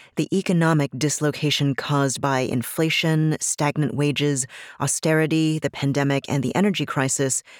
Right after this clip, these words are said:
is becoming unendurable. They warn, as Kristalina Georgieva, managing director of the International Monetary Fund, I M F, and nato Secretary General Jens Stoltenberg have done, about the potential for social unrest,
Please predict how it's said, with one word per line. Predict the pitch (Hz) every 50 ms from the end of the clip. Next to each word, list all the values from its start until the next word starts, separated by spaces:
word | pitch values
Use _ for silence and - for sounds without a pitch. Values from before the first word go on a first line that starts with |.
| - - _ _ _ -
is | - 147
becoming | - 165 - - - - 175 165 160 151 147 143 - -
unendurable. | - 160 165 165 156 147 131 117 135 143 139 143 - - 101 82 - 117 - _ _ _ _ _ _ _ -
They | - 156
warn, | 143 139 175 247 269 175 139 135 135 135 131
as | - - 147 143 139 123 - -
Kristalina | - - 165 151 - - 151 147 151 147 143 139 143 135
Georgieva, | - 147 143 139 - 139 151 156 156 139 135 123 147 170 - - - - - _
managing | - 143 147 143 143 120 - 147 139
director | 135 139 143 139 - - 143 143
of | 139 117
the | 143 -
International | - 143 131 - 143 139 143 135 - - 131 131
Monetary | 151 175 180 175 147 - 143 135 131
Fund, | 120 - 127 120 123 139 151 160 -
I | - 139 127
M | 123 135 151
F, | 135 123 139 - - - - - - - - - - -
and | 147 147 151 151
nato | 156 156 156 156 147 143
Secretary | - - 151 - - 143 - - 156 147 147 143 139
General | 117 - 151 143 143 143 139 143
Jens | 127 127 147 143 135 135 131 -
Stoltenberg | - - - - 254 - - 135 127 139 139 139 139 127
have | - 156 131 120
done, | 151 135 127 123 127 143 156 - - - - - _ _ _ -
about | 160 143 160 160 165 -
the | - 156
potential | - 160 - - 185 175 165 - - 175
for | - - 151 143
social | - - 180 170 160 - 160 147
unrest, | 147 139 135 135 151 143 120 117 - - - -